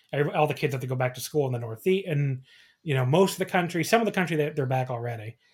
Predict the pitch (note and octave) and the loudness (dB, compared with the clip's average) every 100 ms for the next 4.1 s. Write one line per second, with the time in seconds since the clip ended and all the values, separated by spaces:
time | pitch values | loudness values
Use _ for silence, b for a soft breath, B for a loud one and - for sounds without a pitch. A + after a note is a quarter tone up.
0 | _ _ - B2 C3+ D3+ D3 - C3 B2+ | _ _ -10 -6 0 0 0 -4 -4 -4
1 | A#2+ A#2 A#2 A#2+ A2+ A#2 A#2 - B2 A2+ | -4 -6 -6 -8 -8 -10 -12 -10 -12 -10
2 | A2+ A2 A2 - _ _ _ _ _ _ | -10 -10 -14 -18 _ _ _ _ _ _
3 | - A2+ A2 C#3 - A#2 A2+ A2+ A2+ G#2+ | -12 -10 -8 -10 -10 -12 -10 -10 -12 -12
4 | A2+ | -16